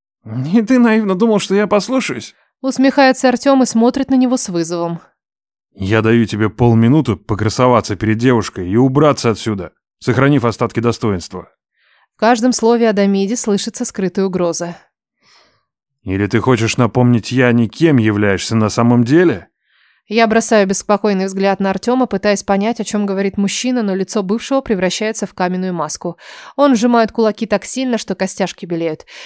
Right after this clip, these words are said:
Speaker 2: Я начинаю переживать, что ситуация может выйти из-под контроля.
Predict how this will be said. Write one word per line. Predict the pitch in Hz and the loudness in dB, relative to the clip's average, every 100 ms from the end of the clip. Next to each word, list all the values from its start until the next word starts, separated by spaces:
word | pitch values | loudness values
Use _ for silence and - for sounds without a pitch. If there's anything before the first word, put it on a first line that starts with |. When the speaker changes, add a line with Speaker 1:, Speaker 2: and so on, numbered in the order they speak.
| - | -10
Speaker 2:
Я | - | -2
начинаю | 208 - 214 214 | -2 -2 -2 -2
переживать, | 226 214 208 190 | -2 -2 0 -2
что | 180 196 | -2 -6
ситуация | - 202 233 226 | -2 0 0 0
может | 202 - | -2 -4
выйти | 208 214 | -8 -6
из-под | 226 208 | -8 -8
контроля. | - 220 185 175 170 | -4 -4 -2 -2 -4